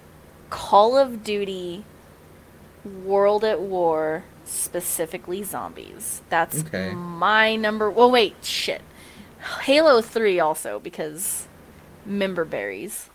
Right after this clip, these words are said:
Speaker 1: if I'm being honest, and the feeling of being up at four A M at your best friend's house,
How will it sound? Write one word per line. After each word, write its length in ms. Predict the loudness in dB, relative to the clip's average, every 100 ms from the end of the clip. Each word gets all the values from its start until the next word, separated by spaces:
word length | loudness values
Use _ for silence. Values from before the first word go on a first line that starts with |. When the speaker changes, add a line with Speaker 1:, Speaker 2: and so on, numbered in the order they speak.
| _
Speaker 1:
if 140 | -14 -12
I'm 120 | -10
being 220 | -12 -12
honest, 440 | -10 -10 -12 -14 -14
and 140 | -14
the 60 | -12
feeling 480 | -8 -6 -6 -8
of 180 | -8 -10 -14 -20 -18 -4
being 260 | 0 6
up 140 | 6 4
at 100 | 0
four 260 | 6 10
A 160 | 10 10
M 140 | 6
at 100 | 4
your 100 | 0
best 280 | 6 6 6
friend's 300 | -2 -2 -2
house, 580 | 2 4 4 0 -4